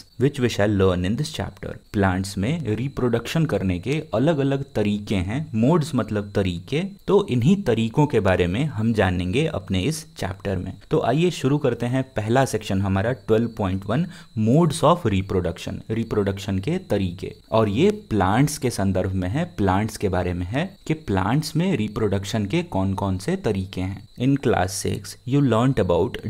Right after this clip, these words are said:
different parts of a flowering plant। एक पौधा जिसमें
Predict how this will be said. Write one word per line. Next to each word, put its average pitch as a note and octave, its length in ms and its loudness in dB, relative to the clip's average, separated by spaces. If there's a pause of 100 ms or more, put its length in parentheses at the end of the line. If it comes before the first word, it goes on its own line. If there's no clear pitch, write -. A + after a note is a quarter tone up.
different G3 360 4 (140)
parts G#2 300 0
of F#2+ 140 -2
a D3+ 180 0
flowering C#3 500 2
plant। F#2 240 -2 (280)
एक B2 200 0 (100)
पौधा G2 440 2
जिसमें A#2+ 420 -2